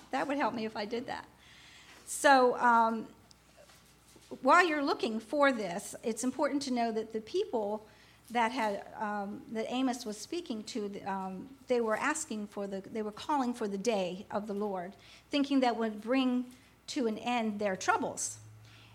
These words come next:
But God said, "You don't know what you're asking for. The day of the Lord would bring justice, and justice would bring the punishment the people deserve for their sins." So let's hear what this passage says.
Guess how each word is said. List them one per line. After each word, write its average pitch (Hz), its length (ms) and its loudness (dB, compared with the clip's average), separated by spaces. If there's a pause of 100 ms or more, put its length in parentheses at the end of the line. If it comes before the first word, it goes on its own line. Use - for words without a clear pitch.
(140)
But 226 180 -2
God 302 320 4
said, 208 500 2
"You 247 240 0
don't 330 200 2
know 269 120 4
what 233 260 2
you're 240 160 4
asking 220 460 0
for. 180 400 -8 (220)
The 220 100 0
day 247 300 2
of 240 120 -2
the 214 100 -4
Lord 214 360 0
would 208 180 -2
bring 214 260 0
justice, 208 720 -2
and 220 140 0
justice 254 460 -2
would 214 160 0
bring 233 260 0
the 202 80 -4
punishment 285 640 -2
the 208 60 -10
people 226 320 -6
deserve 202 440 -6
for 196 140 -10
their 175 180 -6
sins." 170 600 -8 (480)
So - 120 -2
let's 277 260 0
hear 294 140 2
what 233 200 0
this 214 180 -6
passage 208 500 -2
says. - 500 -8